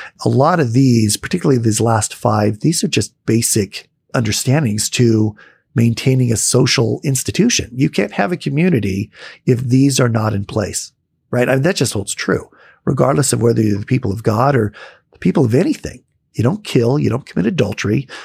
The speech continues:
you don't steal, you don't lie, you don't covet thy neighbor's stuff, which leads to envy. So all of these are, uh, principles by which, uh, they just govern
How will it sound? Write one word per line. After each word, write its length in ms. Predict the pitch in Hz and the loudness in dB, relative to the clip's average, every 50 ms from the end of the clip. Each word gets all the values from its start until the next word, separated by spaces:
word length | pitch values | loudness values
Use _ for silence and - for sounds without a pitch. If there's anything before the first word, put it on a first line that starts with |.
| - _ | -12 _
you 80 | - 101 | 0 0
don't 200 | 110 147 202 - | 0 0 0 0
steal, 720 | - - - - - - - 120 107 101 101 110 131 151 151 | -2 0 0 -2 -2 0 0 0 2 2 2 0 0 0 -2
you 120 | 120 104 | -2 -2
don't 240 | 110 120 151 190 - | 0 0 0 -2 -2
lie, 440 | 139 120 123 107 95 90 90 95 104 | 0 2 2 2 0 -2 -2 0 0
you 260 | 135 156 139 120 117 | 0 2 2 2 2
don't 260 | 117 127 127 117 - _ - - - - - _ _ - | 2 2 2 0 0 _ -12 -20 -20 -20 -20 _ _ -12
covet 340 | - - - 131 120 135 160 | -6 -2 -2 0 0 0 0
thy 140 | - 127 120 | 0 0 0
neighbor's 600 | 117 117 113 113 107 107 107 113 113 - - - _ _ | 2 2 2 2 2 2 0 0 -2 -4 -8 -12 _ _
stuff, 560 | - - - - - - 147 95 104 - - _ _ - - - - - - - _ _ _ _ - | -6 -4 -4 -2 0 -2 -2 -2 -4 -10 -12 _ _ -20 -20 -20 -20 -20 -20 -20 _ _ _ _ -2
which 260 | - 143 131 - - | -2 0 0 2 2
leads 240 | 147 139 127 - - | 2 2 2 0 -4
to 120 | - - - | -8 -8 -4
envy. 420 | - 135 135 120 - - - - _ _ - | -2 0 0 0 -4 -6 -12 -14 _ _ -6
So 140 | - 151 | -4 -2
all 240 | - - 156 175 214 | 0 2 2 2 2
of 100 | 214 196 | 2 2
these 220 | 165 160 156 139 - | 4 2 2 4 4
are, 260 | 143 135 131 123 - - - - - - - - - | 2 4 2 0 -2 -6 -20 -20 -20 -20 -12 -4 0
uh, 180 | 127 120 120 | 2 2 2
principles 800 | 123 - - 175 190 175 - 175 135 135 135 127 127 127 123 143 | 0 0 -2 -2 0 0 0 0 2 4 4 4 4 2 2 0
by 280 | - 131 127 123 123 123 | -2 0 0 2 2 2
which, 440 | 120 131 123 120 120 - - - _ - - - _ _ - | 2 2 2 2 0 -2 -6 -6 _ -16 -20 -20 _ _ -6
uh, 120 | - - - | -6 -4 -2
they 200 | 151 123 123 120 123 - | 0 0 0 0 0 -4
just 340 | - - 139 123 120 _ _ | -2 -2 -2 -2 -2 _ _
govern 600 | - 127 120 120 123 127 131 131 143 156 - - | -2 0 0 0 2 0 0 0 0 -2 -6 -8